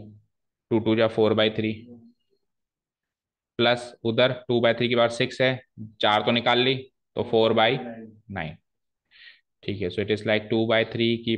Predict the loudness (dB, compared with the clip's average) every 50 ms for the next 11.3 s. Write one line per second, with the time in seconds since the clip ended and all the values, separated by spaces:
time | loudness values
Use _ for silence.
0 | -2 -2 -4 -4 -4 -10 -4 -2 -2 -2 -2 -2 -8 -8 -6 -2 0 0 0 0
1 | 0 -2 -2 -2 -2 0 0 -2 0 0 -2 -2 -2 -2 -4 0 0 0 0 0
2 | -2 -4 -2 0 0 0 0 2 0 0 0 0 0 0 0 0 0 -2 -2 -4
3 | -6 -8 -6 -4 -6 -6 -6 -8 -4 -4 -4 -4 -2 -6 -8 -6 -6 -8 -8 -12
4 | -14 _ _ _ -20 -20 -20 -20 -20 _ _ _ -2 0 2 4 4 4 2 2
5 | -2 -2 -2 0 0 0 0 0 0 2 2 2 2 2 0 0 -2 -2 0 0
6 | 0 2 0 0 -2 -6 -16 -20 -20 _ _ _ _ _ _ -2 -2 0 0 2
7 | 2 0 2 2 2 4 4 6 4 4 2 0 -2 -8 -14 -20 _ _ _ _
8 | _ _ 0 2 2 0 -4 -2 0 2 4 4 4 2 2 0 -2 -2 2 2
9 | 2 2 0 0 2 2 2 2 -2 -4 -12 -16 -20 -20 _ -16 -10 -6 -6 -4
10 | -4 -6 -8 -4 -4 -4 -4 -2 0 0 2 2 2 2 2 2 0 0 2 0
11 | 0 0 0 -2 -2 -4